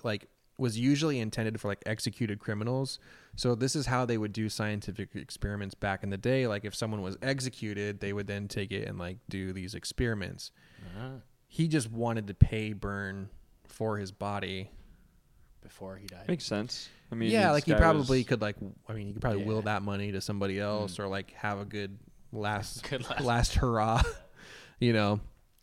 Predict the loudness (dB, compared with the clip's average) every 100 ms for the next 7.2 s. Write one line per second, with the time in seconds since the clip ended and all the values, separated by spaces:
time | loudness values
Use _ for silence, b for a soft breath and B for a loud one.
0 | 0 4 6 4 4 6 6 8 6 6
1 | 4 2 0 0 2 0 -2 -2 -2 -4
2 | -6 -6 -6 -6 -8 -10 -6 -2 -2 -4
3 | -10 -20 -10 -8 -4 -2 2 2 2 0
4 | 2 2 4 2 2 0 0 2 0 -2
5 | -4 0 0 0 -4 -6 -8 -4 0 0
6 | -2 -2 -2 0 -2 -4 -4 -6 -4 -4
7 | -4